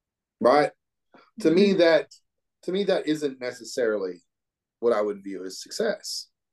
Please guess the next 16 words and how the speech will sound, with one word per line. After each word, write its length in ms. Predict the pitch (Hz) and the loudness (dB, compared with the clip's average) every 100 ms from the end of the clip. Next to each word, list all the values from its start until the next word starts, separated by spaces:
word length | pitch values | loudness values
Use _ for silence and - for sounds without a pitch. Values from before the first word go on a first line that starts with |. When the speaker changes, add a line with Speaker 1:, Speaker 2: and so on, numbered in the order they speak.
| _ | _
Speaker 1:
Um, 300 | 135 131 131 196 | 0 2 0 0
and 120 | 240 | 2
for 120 | 339 | 4
some 160 | 415 403 | 4 6
people 240 | 359 349 | 4 2
it 80 | 320 | -2
is. 320 | 330 - - - | -2 -4 -10 -4
And, 180 | 226 247 | -4 -4
and 160 | 247 247 - | -10 -10 -4
hats 300 | 220 285 - | -4 -2 0
off 180 | 220 214 | 0 0
to 280 | 160 180 294 | 2 2 2
'em. 80 | |
And, 240 | 196 131 123 - | 0 -8 -10 -6
you 100 | 135 | -4
know, 320 | 117 131 | -4 -4